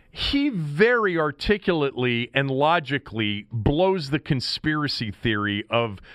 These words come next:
Jordan being suspended for some gambling-related reason out of the water. It makes, and by the way, I've never felt that he, I, I've never sort of been inclined to think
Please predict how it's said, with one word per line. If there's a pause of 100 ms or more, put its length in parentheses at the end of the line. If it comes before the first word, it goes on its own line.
(120)
Jordan
being
suspended
for
some
gambling-related
reason (340)
out
of
the
water. (420)
It
makes,
and
by
the
way,
I've
never
felt
that
he, (140)
I,
I've
never
sort
of
been
inclined
to
think